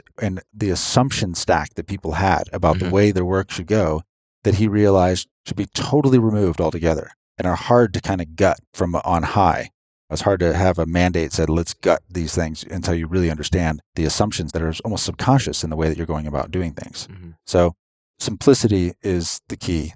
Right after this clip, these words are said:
Speaker 1: though. Absolutely. Sometimes you have to deploy more capital to it, but, you know, simplicity is definitely the key. And if there's an area where I see a problem, I try and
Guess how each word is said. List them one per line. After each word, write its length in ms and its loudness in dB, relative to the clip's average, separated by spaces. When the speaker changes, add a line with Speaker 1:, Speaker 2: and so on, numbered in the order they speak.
Speaker 1:
though. 360 -6
Absolutely. 600 -4
Sometimes 320 2
you 60 8
have 100 4
to 60 4
deploy 260 2
more 120 0
capital 380 2
to 160 0
it, 100 -2
but, 160 -2
you 80 -8
know, 100 -2
simplicity 560 -4
is 160 -4
definitely 300 -2
the 80 -6
key. 300 -12
And 300 0
if 140 -8
there's 180 0
an 100 -8
area 320 6
where 120 4
I 60 4
see 200 0
a 60 4
problem, 640 0
I 100 -2
try 240 0
and 180 -6